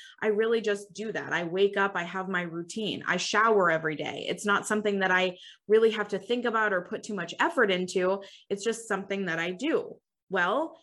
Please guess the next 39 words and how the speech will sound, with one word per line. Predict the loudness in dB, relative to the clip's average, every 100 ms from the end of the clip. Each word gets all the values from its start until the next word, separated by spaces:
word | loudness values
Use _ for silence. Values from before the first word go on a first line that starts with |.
| _ -8
the |
same | -8 -2 -2 0
thing | -4 -6
happens | -4 -6 -2 -2 0 -2 0
with | -2 0
what | -4 -4 0
you're | -2
producing. | -2 -6 -6 -10 -8 -4 -2
And | -2 -4
sometimes | -4 -4 -2 0 0 -2 -6 -6
when | -6
you | -2
get | -2 0
really | 2 2
bogged | 2 -2 -2 -2
down | -2 -2 0
by | -2
work | 0 2 4 2 -4
and | -8
you | -8 -12 -18 -20 -20
feel | 0 2 4
up | 2 0
against | 2 2 0 -2
a | -4
clock | 0 2 4 2 -2
and | -4
your | -6 -8
expectations | -12 -6 -6 0 0 2 -2
have | -4 -4
shifted | -2 -2 2 4 4 2 -2 -10 -12 -4
or |
you | -2
have | 0 0 0
a |
new | 0 -2
focus | -2 -2 -2 -2
area, | 0 4 4 4 2 -2 -20 _
you | -4
might | -2 -2